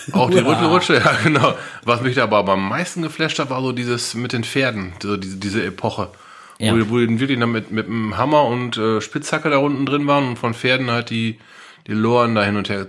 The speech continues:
Speaker 1: Oh, das hat mich am meisten
Speaker 2: Ja, die dann acht Jahre lang da
Speaker 1: Ja.
Speaker 2: unter Tage waren und als sie dann nach oben kamen, äh, stock, äh,
Speaker 1: Ja.
Speaker 2: blind
Speaker 1: Mhm.
Speaker 2: waren, wie er so schön sagte.
Speaker 1: Ja. Ja, alle-, allein schon von der,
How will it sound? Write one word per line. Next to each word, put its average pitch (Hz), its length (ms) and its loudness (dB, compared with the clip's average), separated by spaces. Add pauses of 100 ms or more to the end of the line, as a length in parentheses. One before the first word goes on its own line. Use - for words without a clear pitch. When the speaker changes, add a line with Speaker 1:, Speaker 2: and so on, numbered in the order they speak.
Speaker 1:
Oh, 104 120 -6
das 123 160 -10
hat - 80 -12
mich 127 100 -8
am 110 120 -8
meisten 95 420 -8 (260)
Speaker 2:
Ja, 151 200 0
die 139 120 0
dann 127 140 2
acht - 240 -4
Jahre 127 200 -2
lang 135 180 -4
da 127 100 0
Speaker 1:
Ja. 147 80 4
Speaker 2:
unter 135 240 -2
Tage 139 340 -2
waren 139 220 0
und 127 160 -2
als - 160 -2
sie 123 80 -6
dann 117 100 0
nach 117 80 -2
oben 123 220 0
kamen, 117 340 0
äh, 104 160 -4
stock, - 460 -8
äh, 101 260 -6
Speaker 1:
Ja. 104 100 0 (100)
Speaker 2:
blind 104 440 -2
Speaker 1:
Mhm. 98 240 -2
Speaker 2:
waren, 82 400 -2
wie 87 80 -8
er 82 100 -8
so 87 120 -8
schön - 240 -10
sagte. - 480 -10 (180)
Speaker 1:
Ja. 104 80 -4
Ja, - 120 0
alle-, 113 340 -2
allein 113 220 2
schon 123 120 -2
von 120 140 0
der, 113 140 2